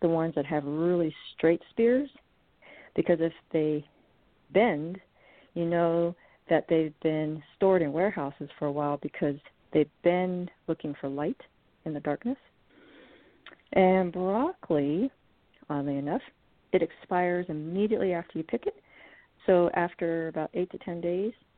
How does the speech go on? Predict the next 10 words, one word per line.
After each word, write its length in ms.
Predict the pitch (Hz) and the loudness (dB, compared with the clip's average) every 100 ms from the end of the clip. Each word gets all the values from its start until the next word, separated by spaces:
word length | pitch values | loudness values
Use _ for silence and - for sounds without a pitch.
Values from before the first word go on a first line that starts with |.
| _ - | _ -4
it's 120 | 160 - | -4 -2
lost 320 | 160 160 165 - - _ _ _ _ _ - | -2 -2 -4 -12 -20 _ _ _ _ _ 0
seventy-five 440 | 233 226 226 196 | 0 0 0 -4
percent 380 | 185 - 165 - - | -4 -4 -4 -4 -6
of 100 | 143 | -6
its 120 | 139 - | -6 -4
phytonutrients. 580 | 147 147 135 - 151 - - _ _ _ _ _ _ _ _ - _ _ - | -2 -2 -4 -6 -8 -10 -20 _ _ _ _ _ _ _ _ -20 _ _ 2
And 560 | 175 170 170 165 165 - | 4 6 4 4 2 0
if 120 | 175 | 0
you 80 | 165 | 0